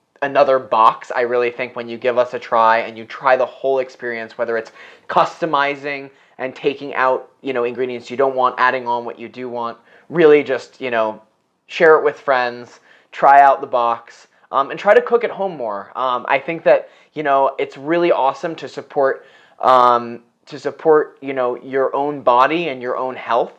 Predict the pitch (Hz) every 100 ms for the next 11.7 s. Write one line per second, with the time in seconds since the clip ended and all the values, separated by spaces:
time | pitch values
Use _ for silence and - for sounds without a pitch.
0 | _ - - - 139 135 131 127 156 156
1 | 139 131 - 131 - 139 127 - 127 120
2 | 120 135 135 135 131 123 - 123 120 -
3 | 131 135 131 117 117 117 117 120 120 120
4 | 113 107 110 131 180 185 127 120 160 165
5 | 156 - 127 - - - 143 165 175 147
6 | 147 127 135 - 143 131 120 - 131 127
7 | 123 127 117 113 - 180 180 180 - -
8 | _ _ _ _ _ 143 120 185 214 190
9 | - 185 - 143 120 123 147 - 147 -
10 | 139 - 131 - _ _ 135 135 123 -
11 | 165 160 143 123 110 127 123